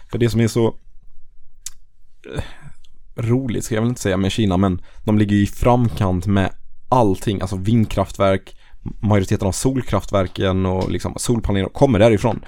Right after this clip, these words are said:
Men samtidigt har de en, v-, ja, men luftföroreningarna är helt galna. Det dör ju tusentals människor där varje år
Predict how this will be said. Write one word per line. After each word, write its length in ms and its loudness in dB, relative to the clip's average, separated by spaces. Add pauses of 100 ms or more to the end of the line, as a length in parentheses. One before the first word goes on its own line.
(320)
Men 140 2
samtidigt 440 2
har 180 4
de 160 4
en, 280 2 (960)
v-, 600 -12
ja, 80 4
men 220 8 (100)
luftföroreningarna 840 4
är 40 2
helt 220 0
galna. 340 2
Det 120 -4 (360)
dör 120 2
ju 140 0
tusentals 840 -2
människor 260 -2
där 240 0
varje 300 -2
år 220 -2